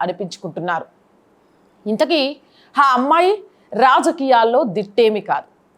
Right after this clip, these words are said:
కనీసం ఏ పార్టీలోనూ పనిచేయడం లేదు. షర్మిష్ఠ వివరాలు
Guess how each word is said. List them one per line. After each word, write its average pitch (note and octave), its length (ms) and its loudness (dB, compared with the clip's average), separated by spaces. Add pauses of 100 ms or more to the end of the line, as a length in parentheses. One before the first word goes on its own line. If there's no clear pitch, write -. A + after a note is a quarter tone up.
కనీసం D4+ 560 0 (120)
ఏ G3 200 2
పార్టీలోనూ D#4 760 0
పనిచేయడం C4 560 -2
లేదు. F3+ 200 -4 (420)
షర్మిష్ఠ F#4 800 0
వివరాలు C#4 420 0